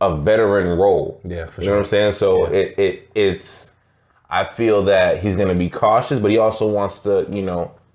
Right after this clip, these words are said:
Speaker 1: longevity. He wants
Speaker 2: Mm-hmm.
Speaker 1: to keep it,
Speaker 2: Wants to keep
Speaker 1: keep
Speaker 2: it.
Speaker 1: it going. So
Speaker 2: Mm-hmm.
Speaker 1: he, he, he'll probably
Speaker 2: Mm-hmm.
Speaker 1: know, being that he's a veteran now and he's as good as he is,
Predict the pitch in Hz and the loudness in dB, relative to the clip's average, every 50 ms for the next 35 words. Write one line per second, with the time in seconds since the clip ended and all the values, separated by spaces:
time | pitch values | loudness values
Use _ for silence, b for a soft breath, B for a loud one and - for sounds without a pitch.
0 | _ _ - 92 90 90 92 87 82 76 85 92 82 78 73 71 - _ - - | _ _ -8 -4 -2 -2 -2 -2 -2 -2 -2 -2 -2 -2 -6 -8 -12 _ -12 -6
1 | 92 127 156 175 - 87 - - 104 92 - 92 85 - - - 123 113 - - | -4 -2 -2 -2 -4 -8 -8 -6 -6 -4 -2 -4 -4 -4 -4 -6 -6 -6 -4 -4
2 | 135 104 98 104 85 95 87 101 90 87 - 90 - 110 123 117 92 113 117 113 | -4 -2 -2 -2 -2 0 0 0 -2 -2 -4 -4 -2 0 0 0 0 0 -2 -2
3 | - - 110 117 123 120 - - 127 117 117 117 107 107 117 110 113 104 92 90 | -4 -2 0 0 0 0 0 0 0 2 2 2 2 2 2 0 0 0 -2 -4
4 | 90 92 98 107 117 - - B B B B B B 127 139 175 185 185 175 170 | -4 -2 0 0 0 0 -2 B B B B B B 2 4 4 4 4 4 4
5 | 160 160 160 156 135 139 123 135 143 147 143 143 139 131 127 127 127 123 - 104 | 4 4 4 4 4 4 4 4 4 4 4 4 4 4 4 4 2 2 2 0
6 | 117 117 123 117 117 110 98 85 123 123 120 101 120 120 110 117 113 113 113 113 | 0 0 0 2 0 0 2 2 2 2 2 2 2 2 2 4 4 4 2 0